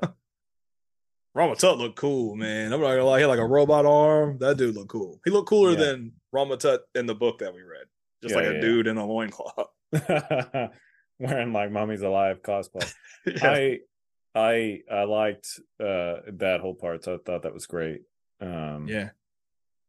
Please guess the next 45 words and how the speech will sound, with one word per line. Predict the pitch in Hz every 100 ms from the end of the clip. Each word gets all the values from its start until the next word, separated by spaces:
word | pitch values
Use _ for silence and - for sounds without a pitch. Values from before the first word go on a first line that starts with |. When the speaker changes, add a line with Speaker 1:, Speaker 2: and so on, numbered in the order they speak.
| _ _ _ _ -
Speaker 1:
It | 180
just, | 277 113
Speaker 2:
I |
Speaker 1:
it | 127
Speaker 2:
can't | 170
Speaker 1:
makes | 160 226 233
me | 196 156
think, | 117 156 208 -
like, | 127 110 101 - - _ _ _ _ _ _ -
they | 180
have | 165 214 -
to | 127
do | 123 110
some | 123 113
sort | 123 101
of | 101
backstory | 101 98 - 101 90
on | 90
Kang. | - 95 73 57 _ _ _ _ _ _ _ 120
Like | 117 110 127
the | 107
book | 120 117
that | 110
we're | 98
reading. | 98 92 80 90
They |
Speaker 2:
Yeah. | 82
Speaker 1:
have | 190 180
to | 127
do | 107
something. | - 120 104 - 76 - _ _ _ _ _ _ _ _ _ _ _ _ 120
And | 113 110 107
maybe | 123 135
it's | 120
at | 120
the | 113
beginning | 113 120 123
of | 113
Kang | 135 120
Dynasty | 123 127 120 135
where | 120
they | 113
do, | 107 117
like, | 107 -
a | 107 98